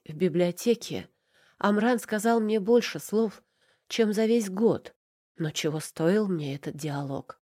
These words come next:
Как полжизни отдала. После его ухода вокруг осталась ледяная, неуютная атмосфера, из которой захотелось поскорее убежать. Поэтому я не позволила себе медлить. Вернула учебник на место,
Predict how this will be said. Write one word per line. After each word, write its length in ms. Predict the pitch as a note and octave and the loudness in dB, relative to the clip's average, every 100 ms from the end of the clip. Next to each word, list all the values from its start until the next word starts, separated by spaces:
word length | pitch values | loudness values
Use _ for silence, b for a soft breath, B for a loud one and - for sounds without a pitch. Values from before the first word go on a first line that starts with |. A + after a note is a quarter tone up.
| _ _ _ | _ _ _
Как 220 | A3+ - | -8 4
полжизни 580 | B3 B3 A#3 A#3+ E3 C3+ | 6 6 4 0 0 -4
отдала. 580 | C3+ C#3 C#3+ C#3 D3 - _ _ _ _ _ | -6 -4 -4 -4 -6 -12 _ _ _ _ _
После 440 | C4 C4 - F#3 | 2 4 4 4
его 180 | E3+ D#3+ | 4 4
ухода 600 | D#3+ - G#3 F3 C3 B2+ - | 4 4 0 0 -4 -6 -14
вокруг 500 | - F3+ F3+ B3 B3 | -4 -2 2 2 2
осталась 680 | G3+ - - G3 F#3+ F#3 - _ _ - | 0 -2 0 0 0 -4 -14 _ _ 2
ледяная, 720 | G3+ F#3 E3+ E3 F#3 G#3 E3+ | 4 6 4 4 4 2 2
неуютная 720 | D#3 D#3+ D#3 F3+ F3+ F3+ F3 | 2 2 2 0 2 0 0
атмосфера, 760 | F3 F3 F#3 - F3 C3 B2+ - _ _ _ | 0 -2 -2 -4 -4 -4 -6 -12 _ _ _
из 160 | A3 | -8
которой 460 | - A#3+ C4+ C4 A#3+ | -2 0 4 6 4
захотелось 720 | G#3+ F3+ G3 - A#3 A3 A3 | 2 -2 -4 0 2 2 -2
поскорее 580 | - E3+ - E3+ F3+ G#3 | -6 -8 -4 0 2 2
убежать. 640 | G3 F3 D#3+ D3+ C#3+ - _ _ _ _ _ | 0 0 -2 -4 -6 -12 _ _ _ _ _
Поэтому 500 | - A3+ G#3+ G#3 G3 | -2 0 0 -2 -2
я 160 | F#3+ F#3+ | 0 2
не 160 | F#3 F#3 | 0 0
позволила 640 | F#3+ F3 G3+ A3+ A#3 A3 | -2 0 2 4 4 2
себе 300 | - - D#3 | -2 -2 2
медлить. 600 | E3 F#3 D#3 D3 - - _ _ _ | 2 2 -2 -6 -10 -18 _ _ _
Вернула 540 | A3+ A#3 A#3+ B3 A#3 | 4 4 6 6 6
учебник 560 | F#3 F3+ G#3+ G3+ F#3+ F#3 | 4 2 -2 0 -2 0
на 160 | G3 G#3 | 0 2
место, 540 | A#3+ A3+ - C#3 D3+ | 2 0 -4 -8 -8